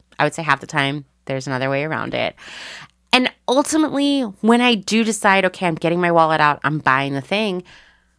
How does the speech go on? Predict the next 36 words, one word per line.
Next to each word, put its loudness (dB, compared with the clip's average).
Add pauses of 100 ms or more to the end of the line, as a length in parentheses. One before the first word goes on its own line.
(320)
I -2 (100)
really -2
make 2
a -2
commitment -2
to -2
it. 0 (500)
I'm -4
gonna -2
take -6
care 2
of 0
it. 2
I'm -2
gonna -2
get -8
the -6
most -4
use 0
out 4
of 0
it. 2 (320)
And -2
I'm 0
gonna -4
thoughtfully -4
rehome -4
it -2 (280)
when -6
I'm -2
done. -10 (280)
But -4
once 2
again, -2 (1040)
we 0
live 2